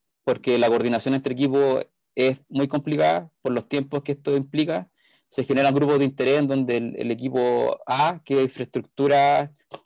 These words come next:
eh, por problemas en el pasado se lleva de, mal con el otro equipo, con el B, con el C.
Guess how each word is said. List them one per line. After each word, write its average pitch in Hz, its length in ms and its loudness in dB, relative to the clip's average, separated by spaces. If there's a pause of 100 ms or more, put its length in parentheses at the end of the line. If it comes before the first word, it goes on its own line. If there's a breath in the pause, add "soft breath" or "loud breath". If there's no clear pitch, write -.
(240)
eh, 113 280 2
por 110 220 -6
problemas 131 320 2
en 123 60 -2
el - 40 -16
pasado 135 320 0
se 131 140 0
lleva 127 260 4
de, 123 220 0
mal 127 260 -2
con 131 120 0
el 123 100 0
otro 135 160 2
equipo, 131 260 -2
con 110 120 -4
el 98 180 -6
B, 127 180 2
con 127 140 0
el 107 80 -4
C. 147 340 -4